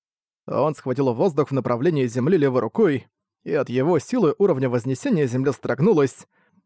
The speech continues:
Бесчисленные фрукты оторвались от земли и полетели к нему. Он собрал около сотни тысяч фруктов Вознесения Бессмертных и все положил в свою сумку. Теперь Ван Линь больше не мог подавлять намерение битвы и желание убийства в сердце.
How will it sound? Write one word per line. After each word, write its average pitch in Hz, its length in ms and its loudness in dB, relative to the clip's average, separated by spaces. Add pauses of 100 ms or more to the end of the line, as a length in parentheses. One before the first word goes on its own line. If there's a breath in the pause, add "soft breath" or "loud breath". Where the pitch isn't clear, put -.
(140)
Бесчисленные 135 840 0
фрукты 233 320 0
оторвались 139 480 0
от 127 80 -2
земли 147 340 2
и 156 40 4
полетели 143 360 2
к - 120 -4
нему. 127 380 0 (680)
Он 180 280 2
собрал 180 360 2
около 147 260 0
сотни 220 360 0
тысяч 165 320 -2
фруктов 151 400 -2
Вознесения 131 500 -2
Бессмертных 160 680 0 (260)
и 277 160 -2
все 170 220 -2
положил 127 340 0
в 123 60 -8
свою 113 240 -8
сумку. 147 520 0 (600)
Теперь 147 400 0
Ван 233 160 0
Линь 170 220 2
больше 160 340 -2
не 208 80 2
мог 170 180 0
подавлять 139 400 0
намерение 135 380 0
битвы 147 360 0
и 135 40 2
желание 135 340 0
убийства 127 380 -2
в - 40 -14
сердце. 151 560 0